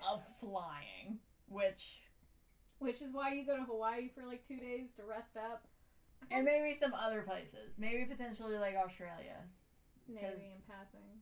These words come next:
Speaker 2: <laughs>
Speaker 1: you just wait.
Speaker 2: But
Speaker 1: Go.
Speaker 2: Lord of the Rings. <laughs> And Xena.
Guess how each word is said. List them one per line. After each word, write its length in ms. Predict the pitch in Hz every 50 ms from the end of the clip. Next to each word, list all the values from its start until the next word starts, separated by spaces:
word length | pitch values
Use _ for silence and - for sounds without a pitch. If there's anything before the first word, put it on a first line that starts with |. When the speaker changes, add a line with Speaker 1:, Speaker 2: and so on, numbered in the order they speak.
| - 247
Speaker 2:
<laughs> 180 | 254 - -
Speaker 1:
you 320 | 349 370 381 - - 392 403
just 200 | - - - 185
wait. 360 | 180 - 147 - - - - - - - - - - - -
Speaker 2:
But 100 | 240 - -
Speaker 1:
Go. 40 | 240
Speaker 2:
Lord 160 | 277 - -
of 60 | 277 254
the 40 |
Rings. 560 | 311 381 427 427 370 285 254 269 254 - - - -
<laughs> 60 | 440 - 427 440 440 - - - - - - - - - - - -
And 120 | 226 226
Xena. 600 | 214 220 294 359 440 554 508 - 302 254 339 294